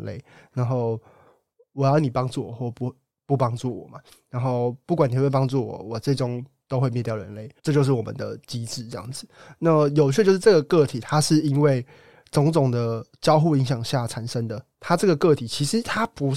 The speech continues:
应该不是蚁后，它是虫群的呃，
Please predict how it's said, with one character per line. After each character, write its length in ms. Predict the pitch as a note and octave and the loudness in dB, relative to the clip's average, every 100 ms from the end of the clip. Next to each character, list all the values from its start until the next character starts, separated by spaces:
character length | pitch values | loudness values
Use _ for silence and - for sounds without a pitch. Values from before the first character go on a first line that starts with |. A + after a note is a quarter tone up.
| - | -2
应 100 | A3 | -4
该 80 | A#3+ | -4
不 140 | C3 | -6
是 160 | - D#3+ | -6 -6
蚁 160 | A2+ | -8
后， 280 | - C#3+ - - - - - | -4 -2 -2 -6 -20 -18 -6
它 180 | G#3+ | -2
是 380 | G#3+ A3+ F#3+ C#3+ - - - - _ | 0 2 2 0 -4 -20 -20 -20 _
虫 260 | - D3+ D#3 | -4 0 0
群 300 | - C#3+ B2+ | 0 0 2
的 500 | C#3 C3 B2 A#2+ A2+ C#3+ _ _ _ _ _ _ _ - | 2 4 2 -2 -4 -10 _ _ _ _ _ _ _ -2
呃， 340 | C#3+ B2 A2+ | 0 0 -2